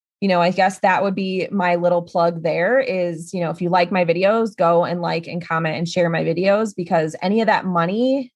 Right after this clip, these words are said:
that goes straight back to animal conservation. So, so far, um, you know, I don't get a lot of money on there. So, so far I've just donated to the Nyasa Carnivore Project. And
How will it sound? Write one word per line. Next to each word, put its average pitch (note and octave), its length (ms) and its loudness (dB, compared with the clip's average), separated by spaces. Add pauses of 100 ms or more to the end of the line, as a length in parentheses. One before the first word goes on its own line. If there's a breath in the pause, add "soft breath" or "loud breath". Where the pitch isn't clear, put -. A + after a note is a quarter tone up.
(140)
that F#3+ 180 2 (200)
goes F3+ 300 2
straight - 340 -4
back E3+ 180 0
to F#3+ 80 -8
animal E3 240 -6
conservation. E3 680 -4
So, E3 360 -2 (160 soft breath)
so A3+ 220 0
far, G#3 420 2
um, E3+ 480 0
you F#3+ 100 -4
know, E3 240 -8
I F4+ 140 4
don't E4 180 0
get B3 120 2
a G#3+ 60 0
lot F3 400 0 (260)
of G3+ 120 0
money G#3 280 -2
on G#3 160 -2
there. G#3+ 400 -2
So, G3+ 640 2
so C#4+ 200 0
far C4+ 160 2
I've A3+ 140 0
just G3+ 220 -10
donated F#3+ 720 -2
to G3 180 -8
the F#3+ 80 -4
Nyasa F#3 440 -4
Carnivore F#3 400 0
Project. F#3+ 680 -4 (460 soft breath)
And F#3 580 4